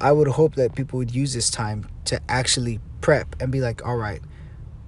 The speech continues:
during this time, I'm gonna do my best. Uh, but if you get out, do it." I mean, go start prepping every week, a little something, just a little something.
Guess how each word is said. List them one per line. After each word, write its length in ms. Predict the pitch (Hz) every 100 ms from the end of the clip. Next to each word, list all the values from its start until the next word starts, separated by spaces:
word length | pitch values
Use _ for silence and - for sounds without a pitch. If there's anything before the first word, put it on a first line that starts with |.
| - - - -
during 220 | 135 131
this 120 | 127
time, 420 | - 131 123 131 - - -
I'm 120 | 127
gonna 120 | 131
do 140 | 123 123
my 140 | 107
best. 560 | 101 139 160 - - - - - - - - - - - - - - -
Uh, 300 | 104 107 98 82 -
but 220 | 147 120
if 160 | - 110
you 80 | 117
get 200 | 127 123
out, 280 | 113 95 - - - - - - - - - - - - - - - -
do 200 | 135 117
it." 260 | - - - - - - - - - - - - - - - - - - -
I 60 | 123
mean, 340 | 127 120 107 - - - - - - - -
go 360 | 123 123 92 -
start 440 | - - 123 90
prepping 460 | - 107 98 76 - - -
every 240 | 131 127
week, 400 | 123 123 95 - -
a 40 | 143
little 280 | 151 147
something, 460 | 143 143 127 113 123
just 260 | - 156 151
a 40 |
little 280 | 170 196 170
something. 460 | - 147 - 95